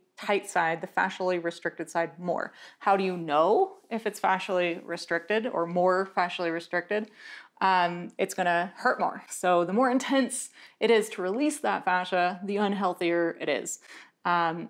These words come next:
if it's tender, if it's sore, if the fascial adhesions are bigger,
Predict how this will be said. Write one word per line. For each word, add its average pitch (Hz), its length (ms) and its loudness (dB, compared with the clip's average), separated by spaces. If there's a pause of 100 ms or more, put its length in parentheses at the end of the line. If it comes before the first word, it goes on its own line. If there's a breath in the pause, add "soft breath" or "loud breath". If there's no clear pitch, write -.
if - 160 -4
it's - 160 -10
tender, 196 480 2
if - 100 -10
it's - 160 -6
sore, 196 540 4 (260)
if - 180 -8
the 226 100 -2
fascial 202 580 0
adhesions 185 680 -6
are 175 200 -4
bigger, 185 640 -4